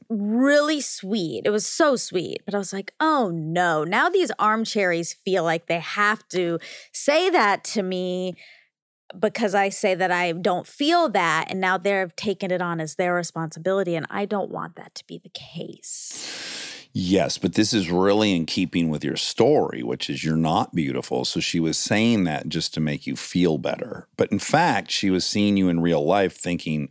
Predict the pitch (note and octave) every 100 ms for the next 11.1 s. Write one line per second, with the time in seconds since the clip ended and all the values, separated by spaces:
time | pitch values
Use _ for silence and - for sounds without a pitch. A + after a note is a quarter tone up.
0 | - G2+ - B2 - E2+ G2 F2 C#2 -
1 | D#2+ D#2 D2 D2+ D#2+ D2+ D#2 D2 E2+ -
2 | - - - _ _ _ _ _ _ _
3 | _ - A#2+ C#3+ D3 C#3 B2+ G#2 A2+ C#3
4 | - F2+ D2 C2 C#2 C2+ D2+ C2+ C2 -
5 | - - A3+ A3 G#3 G3 F#3 F3+ F#3 -
6 | F3 _ _ _ _ _ _ _ _ _
7 | F#3+ F#3 F3 F#3+ E3+ A3+ G#3 F#3+ F3+ E3
8 | - E3 D#3+ D#3+ D3+ C#3+ - - - G2
9 | G#2+ A2 D#2+ D#2 D#2+ F#2+ F2+ F#2+ F#2 A2
10 | D#3+ G3 F3 E3 C#3 D3+ G#2 D2 D2+ D2